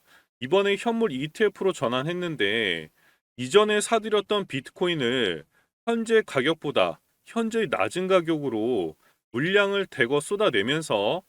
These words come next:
하방 압력을 더욱 키워갔다라고 보도하고 있습니다. 거기에 더해서 파산한 암호화폐 거래소 에프티엑스는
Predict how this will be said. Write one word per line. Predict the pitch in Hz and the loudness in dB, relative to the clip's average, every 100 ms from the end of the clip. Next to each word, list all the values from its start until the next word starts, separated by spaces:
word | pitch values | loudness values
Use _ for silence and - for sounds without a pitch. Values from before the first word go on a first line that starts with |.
| _ _ _ - | _ _ _ 0
하방 | 226 240 214 | 2 4 4
압력을 | 143 143 151 156 143 | 2 0 0 0 0
더욱 | - 123 - | 2 2 2
키워갔다라고 | - 220 214 - 196 190 160 123 | -2 0 0 2 4 6 6 4
보도하고 | 123 113 120 110 | 0 0 0 0
있습니다. | 98 - 123 113 101 104 107 85 73 _ _ _ - | -4 -6 -4 0 2 4 2 -2 -6 _ _ _ 0
거기에 | 139 156 180 | 2 6 6
더해서 | 131 151 175 123 135 104 78 _ _ _ - | 6 6 6 4 4 4 0 _ _ _ 0
파산한 | 226 233 226 202 | 2 2 2 4
암호화폐 | 113 139 156 170 | 4 4 2 2
거래소 | 147 151 156 104 | 2 2 2 0
에프티엑스는 | 107 - 135 - 113 131 104 80 | 0 -2 -2 -2 -2 0 0 -4